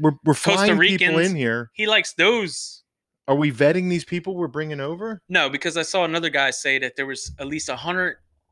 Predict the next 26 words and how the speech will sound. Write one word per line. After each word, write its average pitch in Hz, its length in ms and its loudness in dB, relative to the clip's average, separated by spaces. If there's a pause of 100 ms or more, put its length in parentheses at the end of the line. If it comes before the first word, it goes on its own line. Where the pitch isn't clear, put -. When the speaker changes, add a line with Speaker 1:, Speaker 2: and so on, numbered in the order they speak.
(140)
Speaker 2:
or 143 180 -2 (240)
hundred 220 320 2
plus 165 360 0
right 123 180 2
now 117 200 -6
that 117 140 -6
are, 113 220 -8 (100)
are 131 240 -2
biometrically 135 920 0
identified, 113 680 -4
which 120 200 -6
is 120 100 -8
facial 143 360 -2
recognition 123 640 -2
and 120 100 -10
everything 127 360 -10
else, 117 400 -12
biometrically 147 760 -2
identified 127 500 -4
as, 113 280 -6 (100)
as 117 180 -2
terrorists 139 640 0
on 165 200 -2
the 156 60 -6
terrorist 139 560 -2
wa-, 117 160 -6